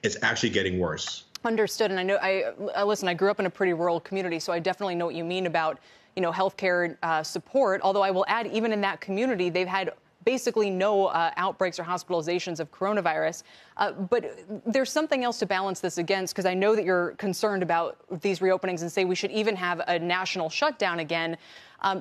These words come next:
Speaker 2: the damage from that, including the death toll and the health toll, could be terrible for these rural, rural communities. You know, this is a population, as you know,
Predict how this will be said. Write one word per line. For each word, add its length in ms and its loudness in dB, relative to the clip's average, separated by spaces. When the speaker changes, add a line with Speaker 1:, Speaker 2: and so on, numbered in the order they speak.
Speaker 2:
the 100 6
damage 520 2
from 160 -2
that, 200 0
including 500 0
the 80 2
death 300 0
toll 280 2
and 180 0
the 40 2
health 380 0
toll, 360 2
could 200 0
be 240 -2
terrible 720 2
for 160 0
these 240 -2
rural, 500 0
rural 340 0
communities. 600 -4
You 60 -4
know, 80 0
this 180 0
is 80 -4
a 40 -4
population, 560 -2
as 160 -4
you 60 -6
know, 340 0